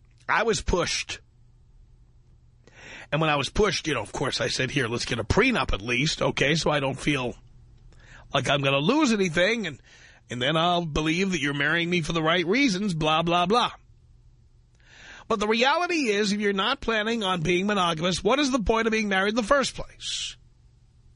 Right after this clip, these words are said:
And, uh, you know what? If a marriage is that much work, if I have to go to the therapist, go to the counselor, if we have to talk, if we have to have rules, if I have to compromise, what is the point?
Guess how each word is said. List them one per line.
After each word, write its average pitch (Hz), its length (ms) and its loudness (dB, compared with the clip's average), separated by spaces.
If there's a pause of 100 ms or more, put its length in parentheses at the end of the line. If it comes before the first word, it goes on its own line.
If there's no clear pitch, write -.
(640)
And, 170 360 0
uh, 170 180 2
you 180 140 0
know 240 140 2
what? 240 340 0
If 180 220 -2
a 180 60 0
marriage 240 400 0
is 208 120 0
that 208 220 2
much 208 240 -2
work, 175 280 0
if 139 140 -4
I 185 180 4
have 247 240 0
to 220 80 -2
go 175 240 0
to 190 100 -2
the 196 140 -2
therapist, 175 640 0
go 151 160 0
to 160 80 0
the 196 120 0
counselor, 202 920 0 (580)
if 135 160 -2
we 175 280 4
have 214 280 2
to - 180 -10
talk, 185 460 0
if 151 140 -6
we 170 160 0
have 185 240 2
to 208 100 2
have 214 240 0
rules, 180 380 0
if 151 120 -4
I 160 160 4
have 208 260 2
to 240 80 0
compromise, 196 920 0 (500)
what 339 140 2
is 269 120 2
the 196 80 2
point? - 640 -2